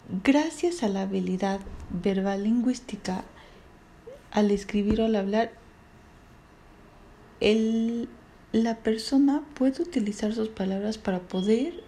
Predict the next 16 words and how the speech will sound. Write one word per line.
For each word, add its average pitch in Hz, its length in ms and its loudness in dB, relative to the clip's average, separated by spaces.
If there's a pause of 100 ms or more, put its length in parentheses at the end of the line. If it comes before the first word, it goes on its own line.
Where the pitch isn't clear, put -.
(220)
expresar 202 760 -6
lo 190 180 -4
que 202 100 -4
piensa 208 480 -4
y - 20 0
lo 190 180 -4
que - 80 -6
siente. 170 480 -4 (580)
En 214 140 2
lo 202 60 0
personal 220 600 0
se 254 120 -2
me 214 100 2
hace 214 220 -4
un 208 80 2
recurso 196 560 -4